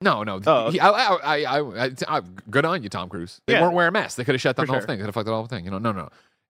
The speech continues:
Speaker 1: And remember, we're not gonna talk about what the outcome was of this movie, all right?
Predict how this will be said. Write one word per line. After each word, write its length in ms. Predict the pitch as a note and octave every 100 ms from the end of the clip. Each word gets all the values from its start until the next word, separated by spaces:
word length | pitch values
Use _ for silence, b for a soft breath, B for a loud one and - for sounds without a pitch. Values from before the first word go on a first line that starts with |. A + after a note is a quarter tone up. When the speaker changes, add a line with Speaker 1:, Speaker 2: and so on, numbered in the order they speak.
| -
Speaker 1:
And 100 | B2+
remember, 340 | C3+ C3 F#2
we're 180 | A2+ C#3
not 220 | C#3 F#3+
gonna 120 | A3+
talk 240 | G#3+ F3 -
about 380 | C#3+ C3 B2+ - _ _ _
what 200 | B2+ C3
the 220 | B2+ B2+ - -
outcome 460 | B2 - - F2
was 380 | C#2+ G1+ - - _
of 140 | G2 F#2
this 200 | F2 -
movie, 320 | F#2 E2+ E2+
all 120 | D2+
right? 280 | F2 F2+